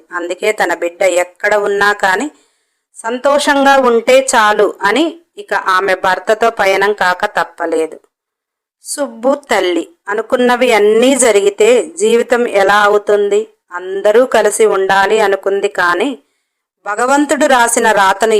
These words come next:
ఎవ్వరూ తప్పించుకోలేరు కదా. అలా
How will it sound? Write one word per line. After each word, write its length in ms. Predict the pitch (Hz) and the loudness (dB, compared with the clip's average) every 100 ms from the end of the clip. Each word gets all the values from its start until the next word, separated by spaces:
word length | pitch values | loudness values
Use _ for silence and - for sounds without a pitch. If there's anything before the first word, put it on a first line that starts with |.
| 185 | 2
ఎవ్వరూ 360 | 180 214 226 | 0 0 0
తప్పించుకోలేరు 1080 | 262 233 - 240 226 226 - 208 202 190 190 | 2 -2 -2 -6 -4 -4 0 2 4 2 0
కదా. 300 | - 185 190 202 - _ _ - | -2 -2 -2 -4 -8 _ _ -8
అలా 200 | 185 | -4